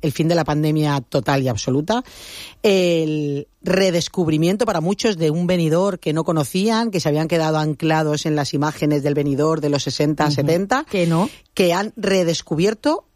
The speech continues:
Speaker 1: y otros han descubierto. O sea, para muchos Benidorm era el gran desconocido y, eh, era un destino que no les llamaba. Pues el dos mil veintidós a muchos se lo acercó por ese miedo todavía que había en dos mil veintidós de viajar, de salir fuera. Muchos vi-,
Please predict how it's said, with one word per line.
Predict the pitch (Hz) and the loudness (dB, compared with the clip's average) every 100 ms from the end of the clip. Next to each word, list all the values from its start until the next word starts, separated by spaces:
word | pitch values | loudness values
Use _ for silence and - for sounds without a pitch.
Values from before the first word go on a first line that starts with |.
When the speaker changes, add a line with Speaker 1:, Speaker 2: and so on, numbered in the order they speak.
| _ | _
Speaker 1:
y | 190 | -2
otros | - 277 - | 0 0 0
han | 208 | 0
descubierto. | 302 - 143 175 269 - | -2 -4 0 2 0 -2
O | |
sea, | 170 156 | -2 -2
para | 147 | 0
muchos | 147 170 214 | -2 0 0
Benidorm | 220 208 214 262 | 0 2 2 2
era | 214 | 0
el | 226 | 0
gran | 190 190 | -2 -2
desconocido | 190 - 202 190 208 233 | -4 -2 -2 0 0 2
y, | 233 180 160 | 2 0 0
eh, | 143 135 110 123 | -2 -4 -4 -2
era | 170 190 | 0 0
un | 220 | 0
destino | 202 - 226 277 | -2 0 0 0
que | 175 | 0
no | 165 | 2
les | 180 156 | 2 0
llamaba. | 143 127 123 120 - - - - - | -2 -2 -6 -10 -18 -20 -20 -20 -4
Pues | 160 156 - | 0 0 0
el | 151 | -2
dos | 147 139 147 | 0 0 0
mil | 180 | 0
veintidós | 208 214 202 214 233 - | 0 0 0 0 0 -4
a | - | -4
muchos | 156 196 190 | -2 0 -2
se | - | 0
lo | 143 | 0
acercó | 131 143 - 208 | -2 -4 -2 0
por | 180 | 0
ese | 151 170 | 0 0
miedo | 170 170 | 2 2
todavía | 165 147 160 151 | 0 0 0 0
que | |
había | 151 151 | 0 0
en | |
dos | 147 139 | -2 0
mil | 147 | 0
veintidós | 147 139 135 147 143 | 0 -2 0 0 0
de | |
viajar, | 139 127 - 151 151 147 | -2 -2 0 0 2 0
de | 143 | -2
salir | 143 139 151 | -2 -2 -2
fuera. | - 165 202 - - - - - | 0 0 -2 -6 -18 -18 -4 0
Muchos | 185 190 160 | 2 2 -2
vi-, | 170 | -4